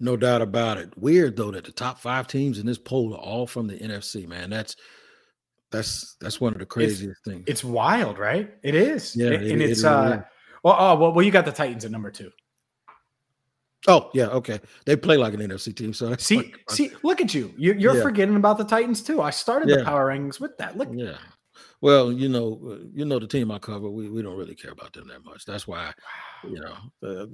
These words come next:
Speaker 1: my, my fans will probably be like, "Good, I'm glad he acted like he didn't know they were there." But we thank you again for joining us on Locked On N F L, man. Make sure you tune in to Locked On N F L. Like and subscribe on YouTube. For James Rapien,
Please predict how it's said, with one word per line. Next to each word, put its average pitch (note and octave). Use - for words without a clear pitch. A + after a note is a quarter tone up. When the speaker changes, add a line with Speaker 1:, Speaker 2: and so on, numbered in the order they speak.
Speaker 1:
my, A#2
my A#2
fans A2
will G2
probably G#2
be G#2
like, G2+
"Good, G2
I'm F#2+
glad E2
he D#2+
acted E2
like E2+
he F2+
didn't E2+
know -
they -
were -
there." -
But D3+
we F#3
thank F#3
you F3+
again D#3+
for C3+
joining C#3+
us B2+
on B2+
Locked B2+
On B2+
N A#2
F G#2+
L, A2+
man. A#2
Make E3
sure D#3+
you C#3+
tune C#3
in C3+
to B2+
Locked B2+
On A#2+
N A#2
F A#2
L. A2+
Like D3
and B2+
subscribe G#2+
on G#2
YouTube. G#2
For G#2
James B2
Rapien, C3+